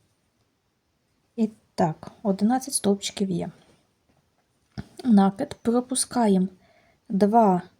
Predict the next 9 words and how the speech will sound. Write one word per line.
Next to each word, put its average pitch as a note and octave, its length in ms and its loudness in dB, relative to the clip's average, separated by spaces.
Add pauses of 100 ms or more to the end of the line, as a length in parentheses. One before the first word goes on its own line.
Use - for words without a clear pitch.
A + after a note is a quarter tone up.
середніх G3+ 680 2
стовпчики - 760 -6 (920)
і A3 180 2
в G3 100 0
наступний G3 960 -2 (2500)
рельєфний G3+ 1160 -4 (220)
стовпчик, - 920 -8
зворотній, A3 880 -6
подовжений. F#3+ 640 -6